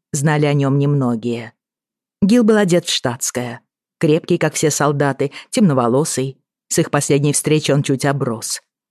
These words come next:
Мог себе позволить удлинённую стрижку, потому как на передовую выход нечасто. Большую часть времени просиживал перед рациями, настраивая ручки приёмников. В общем, знакомый старина Гил.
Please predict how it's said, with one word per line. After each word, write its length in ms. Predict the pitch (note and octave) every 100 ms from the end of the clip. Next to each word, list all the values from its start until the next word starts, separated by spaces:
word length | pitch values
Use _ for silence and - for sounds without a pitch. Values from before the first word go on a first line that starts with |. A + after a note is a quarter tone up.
| _
Мог 220 | D3 D#3
себе 220 | - C#3
позволить 480 | B2 B2+ B2 B2 B2+
удлинённую 520 | C#3 C3+ C3 B2+ C3
стрижку, 680 | C3 - C3+ B2+ - A#2+ B2+ _ _ _
потому 320 | F3 D#3 D#3
как 180 | C#3+ -
на 100 | C#3+
передовую 720 | C#3 C3+ C3 B2 D#3+ E3+ - -
выход 360 | A3 - D#3
нечасто. 640 | D3+ C3+ - A2+ - - - _ _ _ _ -
Большую 320 | B3+ - A3
часть 240 | G3+ F#3+
времени 320 | E3+ F#3+ F#3
просиживал 560 | D#3+ D#3 D3+ F3 D#3 D#3
перед 300 | - C#3+ D3
рациями, 580 | E3 D3 - C3 B2 B2+ - -
настраивая 680 | F3+ - C#3 D3+ D#3+ D3+
ручки 300 | C3+ C#3 -
приёмников. 880 | C3+ C#3+ C3+ C3 A2+ A#2 - A2+ - - _ _ -
В 120 | F#3
общем, 280 | A#3+ - A3+
знакомый 460 | F3 F#3 F3 E3+ D#3+
старина 420 | - D3 D3 C#3+
Гил. 400 | B2+ A#2 A#2